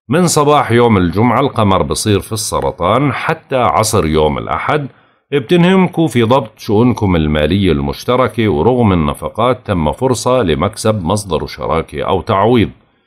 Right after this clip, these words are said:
أهم شيء إنك تتصرف ب-، بدون تباطؤ لتصحيح الأوضاع ولإعادة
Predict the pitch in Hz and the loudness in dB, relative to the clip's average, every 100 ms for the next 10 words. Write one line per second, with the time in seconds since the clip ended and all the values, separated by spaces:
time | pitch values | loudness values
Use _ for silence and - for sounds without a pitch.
0 | _ _ 87 98 131 127 127 107 95 90 | _ _ -4 0 2 2 2 0 -2 -8
1 | - 110 107 95 76 73 78 76 71 69 | -6 -2 0 0 -2 -4 0 0 -2 -6
2 | - 71 85 110 117 90 73 73 101 - | -12 -6 0 4 4 2 -2 0 0 0
3 | 151 113 73 - 78 - 110 110 69 - | 0 0 -2 -4 -6 -2 -2 -2 -6 -6
4 | 62 85 113 107 82 64 76 98 110 104 | -6 -2 0 2 0 0 0 0 0 -2